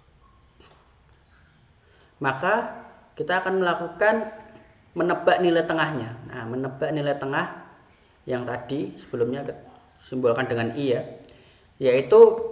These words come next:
dengan hanya menjumlahkan indeks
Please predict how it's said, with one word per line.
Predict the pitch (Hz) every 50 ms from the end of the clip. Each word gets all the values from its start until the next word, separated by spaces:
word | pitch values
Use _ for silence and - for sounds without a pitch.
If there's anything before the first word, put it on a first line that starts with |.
| - -
dengan | - 147 139 147 170 190 190
hanya | 175 151 143 151 151 160 180 190 196 190 196 - - - - - - _ _ _ _ -
menjumlahkan | 156 156 143 147 135 135 135 131 127 - - 151 165 180 175 170 - - - - - - - - _ -
indeks | - 147 139 139 139 -